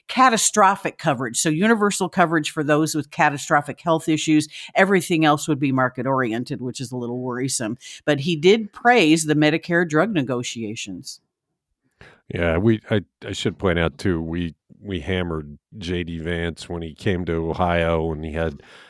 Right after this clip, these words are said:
Speaker 2: rules for covering him where you can only talk to people that they approved first and all sorts of other things. We're still getting traction about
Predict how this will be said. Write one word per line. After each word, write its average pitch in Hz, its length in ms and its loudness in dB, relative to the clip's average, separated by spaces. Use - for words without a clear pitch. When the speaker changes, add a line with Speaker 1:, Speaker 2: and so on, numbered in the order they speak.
Speaker 2:
rules 98 480 4
for 90 380 -8
covering 87 480 0
him 80 240 -6
where 80 180 -6
you 78 140 -8
can - 160 -2
only 87 180 0
talk 87 320 0
to - 100 -8
people 90 420 -4
that 76 120 -6
they 82 160 -2
approved 80 500 -4
first 78 520 -6
and 80 80 -8
all 80 100 -4
sorts - 320 -6
of 82 100 -4
other 82 220 0
things. 76 400 -10
We're - 80 -16
still - 160 0
getting 85 220 -4
traction 98 420 -2
about 78 380 -4